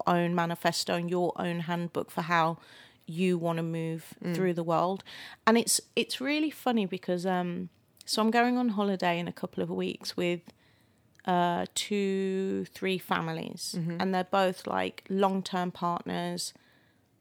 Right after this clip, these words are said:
Speaker 1: you know, two, two point four children, all of that. And I'm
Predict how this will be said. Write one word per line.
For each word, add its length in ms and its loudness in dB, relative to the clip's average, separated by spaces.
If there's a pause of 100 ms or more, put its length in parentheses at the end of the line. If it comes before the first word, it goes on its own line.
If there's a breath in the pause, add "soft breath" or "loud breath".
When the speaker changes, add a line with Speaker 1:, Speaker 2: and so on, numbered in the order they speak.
(140)
Speaker 1:
you 100 -2
know, 380 -2 (220)
two, 420 2 (600)
two 180 -2
point 240 -2
four 180 -2
children, 580 -2
all 180 0
of 120 -8
that. 240 2 (120)
And 160 2
I'm 340 4